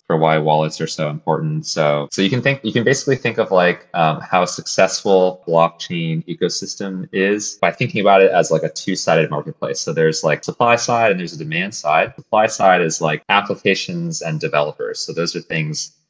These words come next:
um, that are so, sort of, like, live on the blockchain, and the demand side is actually end consumers, and, the de-, and those, uh, consumers actually come to these ecosystems to use the applications. And the more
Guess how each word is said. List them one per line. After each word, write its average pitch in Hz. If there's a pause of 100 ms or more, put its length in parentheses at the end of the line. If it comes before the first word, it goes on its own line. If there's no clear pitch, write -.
(100)
um, 73
that 76
are 78
so, - (100)
sort -
of, 76
like, 76
live 117
on 117
the 113
blockchain, 107
and 82
the 80
demand 87
side 85
is 80
actually 80 (220)
end 87
consumers, 76
and, 80
the 85
de-, 80
and 80
those, 90 (120)
uh, 87
consumers 90
actually 85
come 80
to 80
these 78
ecosystems 80
to 73
use 80
the 69
applications. -
And 76
the 85
more 95